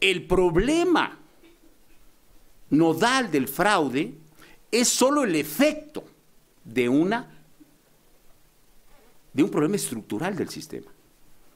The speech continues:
El fraude es la expresión grotesca. Pero alguien diría, diría Hugo ahorita, "Bueno, es que no hubo un fraude a la anti-, a la antigüita". Pues no.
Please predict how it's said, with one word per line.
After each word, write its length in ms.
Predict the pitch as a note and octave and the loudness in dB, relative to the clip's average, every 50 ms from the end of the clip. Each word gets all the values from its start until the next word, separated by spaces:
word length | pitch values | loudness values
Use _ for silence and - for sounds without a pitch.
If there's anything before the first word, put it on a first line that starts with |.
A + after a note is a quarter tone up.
| - - - | -20 -8 -2
El 140 | - G3+ G3 | 0 0 2
fraude 340 | G3+ C#4+ D4 C#4+ C4+ D4+ D4 | 2 2 2 2 2 0 0
es 60 | D4 | 0
la 60 | C4 | -2
expresión 460 | G#3 - - E3+ E3 D#3+ - A3 A3+ | -4 -4 -2 -2 -2 0 0 -2 0
grotesca. 720 | G3+ F3 C#3+ C#3+ - F3+ E3 D#3+ - - - G#2+ - - - _ _ _ _ _ _ _ - - - - - - - - _ - - - - - - | 0 0 -2 0 0 -2 -2 -2 -4 -6 -6 -10 -10 -10 -20 _ _ _ _ _ _ _ -20 -20 -20 -20 -20 -20 -20 -20 _ -20 -20 -20 -20 -8 0
Pero 160 | - G#3+ C#4 | 2 4 4
alguien 240 | D4+ D4+ C#4+ C4 A3+ | 4 4 2 0 0
diría, 320 | F#3+ G#3+ G#3+ B3 B3 G#3+ | 0 -2 0 0 0 0
diría 320 | - D#3+ E3 F#3+ A3 A3+ A3 | -2 -2 0 2 2 4 4
Hugo 280 | A3 A#3 A3 F3 G3 | 2 2 2 2 2
ahorita, 420 | G#3 G3+ G#3 G3 G3+ - G#3 G3 G3 - - - | 2 2 0 -2 0 0 0 0 -2 -10 -10 -2
"Bueno, 220 | - C#4 C#4+ - G3 | 0 0 0 0 -2
es 100 | A3 - | -2 -2
que 140 | - A#3+ G#3 | 0 0 2
no 140 | G#3 A3+ | 2 2
hubo 120 | A3+ A#3 A#3 | 2 2 0
un 80 | G3+ | -2
fraude 300 | - - G3+ A3 A3+ A3 | -2 -2 -2 -2 0 0
a 40 | G#3 | 0
la 100 | F#3 F3 | 0 2
anti-, 240 | D#3+ D#3 D3+ D3+ - | 0 -2 -2 -2 -2
a 60 | - C#3+ | 0 0
la 80 | C#3 | 0
antigüita". 680 | C#3 C#3 - D3+ C3 C3 G#3 B3+ C4 - - - - - - | -2 -4 -4 -4 -2 0 0 -2 -2 -2 -6 -6 -6 -10 -12
Pues 140 | - D#3 C#3+ | -8 -2 0
no. 320 | D#3 G3+ C4 C4+ - - | 2 2 2 0 -2 -4